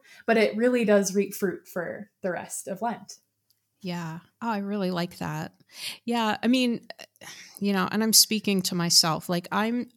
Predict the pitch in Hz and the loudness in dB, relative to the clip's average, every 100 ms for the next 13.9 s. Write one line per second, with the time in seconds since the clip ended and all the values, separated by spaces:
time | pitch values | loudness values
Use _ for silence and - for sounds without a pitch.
0 | _ - 202 208 220 196 190 - 190 190 | _ -4 -4 -2 -2 2 4 4 4 0
1 | 185 - 175 - - - 175 165 160 156 | -2 -4 -4 -6 -2 0 0 -2 -2 0
2 | 214 208 214 220 208 190 185 180 180 175 | 0 0 0 2 0 0 0 0 -2 -2
3 | 180 180 175 - 170 165 170 170 170 170 | -2 0 0 0 -2 0 0 0 -2 -4
4 | 160 202 214 - - - 208 180 - 190 | -4 -2 -2 -4 0 2 4 2 2 -2
5 | 190 185 175 175 170 170 170 170 170 165 | 0 0 0 0 0 -2 -2 -2 -2 -4
6 | - - - - _ - 175 - 190 175 | -10 -20 -20 -20 _ -4 -4 -4 -4 2
7 | - 170 165 175 - 185 175 175 170 180 | 2 2 0 4 4 4 0 0 -2 -4
8 | - 202 202 202 247 269 - - - - | -6 -2 -2 0 4 6 4 0 -20 -20
9 | - _ _ _ 202 214 190 170 - 180 | -20 _ _ _ 0 2 2 0 -4 -4
10 | 208 202 - _ _ _ _ 202 196 190 | -2 -2 -6 _ _ _ _ -2 0 0
11 | 185 - 247 240 214 196 196 220 226 180 | -4 -2 0 2 0 0 2 2 2 0
12 | 170 170 - - 208 202 226 233 208 - | 2 0 0 -4 -6 -2 -2 2 6 6
13 | 190 185 202 262 - - 190 170 170 | 6 0 0 -2 -8 -6 -2 -2 -4